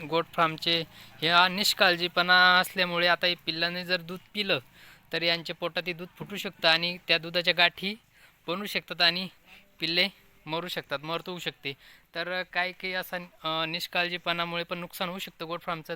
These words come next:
तर प-, कृपया जेव्हा शेळीपालनाला सुरुवात कराल तेव्हा आपले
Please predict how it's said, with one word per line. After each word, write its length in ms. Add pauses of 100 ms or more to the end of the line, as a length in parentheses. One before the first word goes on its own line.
तर 60 (120)
प-, 40
कृपया 500 (460)
जेव्हा 220
शेळीपालनाला 600
सुरुवात 300 (100)
कराल 260 (440)
तेव्हा 380 (200)
आपले 300